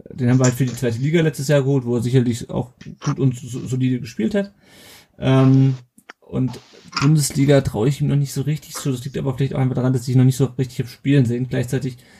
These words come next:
haben wir ganz viele Leute, denen ich letztes Jahr nicht die Bundesliga zugetraut hab, äh, nach den Erfahrungen der zweiten Liga und die jetzt super spielen.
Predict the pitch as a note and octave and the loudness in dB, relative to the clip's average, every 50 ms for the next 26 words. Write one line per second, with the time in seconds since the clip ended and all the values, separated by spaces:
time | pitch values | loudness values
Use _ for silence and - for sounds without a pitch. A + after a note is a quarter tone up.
0 | _ _ _ - - - - A#2+ B2+ C3 B2+ C3 B2+ - - E3+ D#3+ C#3 B2 B2+ | _ _ _ -20 -14 -6 0 2 4 4 6 4 4 4 4 4 6 6 6 6
1 | C3 A#2+ C3 A#2+ B2+ B2+ B2 B2 B2 C#3 B2 B2 - G#2+ B2+ B2 A#2+ A2+ C3 A#2+ | 4 4 2 2 0 2 0 0 0 -2 -2 -4 -4 -4 -2 -2 -2 -2 -2 0
2 | B2 B2+ B2 C3+ C3 B2 C3 A#2 - C3 B2 B2+ A#2 - - B2+ B2 B2 B2 - | 2 2 4 4 4 4 4 4 4 2 0 0 -2 -2 -2 -2 -2 -2 -4 -4
3 | - C3 B2+ B2 - - - B2+ B2+ A2+ A2+ A#2 A#2+ - C3 B2+ B2+ B2 - C3+ | -2 -2 -2 -4 -4 -6 -4 -2 -2 -2 -2 -4 -4 -4 -4 -4 -4 -6 -6 -6
4 | B2 B2 B2 B2+ B2+ B2 A#2+ B2+ A#2+ B2 B2+ B2+ B2 B2+ C3 B2+ A#2 B2+ C3 B2+ | -6 -4 -4 -4 -4 -6 -6 -6 -6 -4 -4 -4 -2 -2 -2 -2 0 0 -2 -2
5 | - - - - B2 A#2 C3+ B2+ A#2 - - C3+ C3+ C#3+ C#3 - | -2 -6 -6 -6 -4 -2 0 -2 -2 0 2 4 4 4 2 0